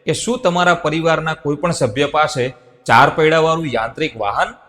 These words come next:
અથવા તો યંત્રથી ચાલતી માછીમારી બોટ છે ખરી? હા કે ના લખો. બીજો પ્રશ્ન છે કે શું તમારા પરિવારની અંદર કોઈ પણ સભ્ય સરકારી નોકરી કરે છે ખરા? હા કે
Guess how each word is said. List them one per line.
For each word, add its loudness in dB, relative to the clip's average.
અથવા 2
તો -2
યંત્રથી -2
ચાલતી -2
માછીમારી -2
બોટ 0
છે -2
ખરી? 0
હા 2
કે -2
ના 2
લખો. 0
બીજો 4
પ્રશ્ન 0
છે -2
કે -8
શું -4
તમારા 0
પરિવારની 0
અંદર -4
કોઈ 0
પણ 0
સભ્ય 0
સરકારી 2
નોકરી -2
કરે -2
છે -2
ખરા? -2
હા 4
કે -2